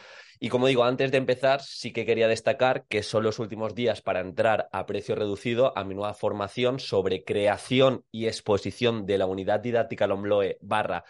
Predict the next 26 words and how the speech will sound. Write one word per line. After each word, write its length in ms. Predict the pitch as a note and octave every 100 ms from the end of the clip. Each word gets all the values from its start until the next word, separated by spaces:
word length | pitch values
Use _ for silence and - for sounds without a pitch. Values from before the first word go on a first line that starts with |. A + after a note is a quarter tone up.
| -
situación 560 | _ - A#2 G#2+ - G2+
de 60 | F2+
aprendizaje. 680 | F2+ F2+ E2+ F#2 F2+ D#3+
¿Por 180 | D#3+ F#2+
qué 100 | G#2+
digo 220 | A#2 A#2+
barra? 320 | B2 B2 F2+ - - - _
Porque 540 | G2+ G2 G#2 - - _
enseño 640 | A2+ A2 - C3 C3+ E3 D3+
tanto 380 | A2 A2 A2
a 40 | G#2
hacer 240 | - A#2+
la 80 | C3+
unidad 260 | C3+ B2 B2+
didáctica 400 | C#3 C3+ B2+ B2
lomloe 400 | A#2+ B2 C3+ C#3+
como 220 | A2+ G#2+
a 20 |
hacer 180 | G2 G#2+
la 80 | G2+
situación 380 | G2 F#2+ G2
de 60 | F#2
aprendizaje, 520 | E2+ F2+ F2+ E2+ F#2+
ya 120 | F#2
lo 100 | G2+
veréis. 320 | F#2+ E2+ D2+